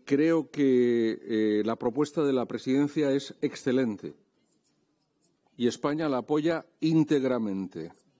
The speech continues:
la propuesta de la presidencia portuguesa. Y estoy muy extrañado del comentario que acabo de escuchar del comisario,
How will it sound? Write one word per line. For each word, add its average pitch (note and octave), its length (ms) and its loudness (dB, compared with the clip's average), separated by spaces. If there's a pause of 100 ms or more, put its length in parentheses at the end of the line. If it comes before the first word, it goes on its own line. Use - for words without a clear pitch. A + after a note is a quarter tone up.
la B2 120 -2
propuesta D3 540 -2
de C3+ 80 0
la A#2 100 0
presidencia B2+ 600 0
portuguesa. G2 680 -6 (960)
Y B2+ 100 2
estoy F3 220 2
muy F3 240 2
extrañado E3 580 0
del B2+ 160 2
comentario C#3 600 0
que C3+ 100 -2
acabo C3+ 240 -2
de C#3 80 2
escuchar C#3+ 420 -4
del B2+ 180 -4
comisario, G#2 640 -4